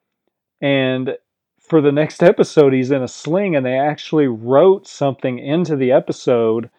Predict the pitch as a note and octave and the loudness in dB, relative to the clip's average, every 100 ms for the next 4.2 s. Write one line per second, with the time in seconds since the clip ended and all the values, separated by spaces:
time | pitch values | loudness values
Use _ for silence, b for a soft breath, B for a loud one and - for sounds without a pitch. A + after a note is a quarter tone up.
0 | _ _ _ - C#3+ B2 C3 C3 C3 B2+ | _ _ _ -6 -4 0 2 2 0 -2
1 | B2+ - _ _ _ _ _ _ C#3 D3+ | -6 -12 _ _ _ _ _ _ -2 0
2 | C#3+ C#3+ C#3 A2+ - - E3+ E3+ B2+ A2+ | 2 2 2 0 -10 -4 -2 -2 -2 -2
3 | A#2+ A#2+ C#3 D#3 C#3+ A#2+ B2 A2+ C3+ B2 | -2 -2 -4 -4 -2 -4 -6 -8 -4 0
4 | B2 | -2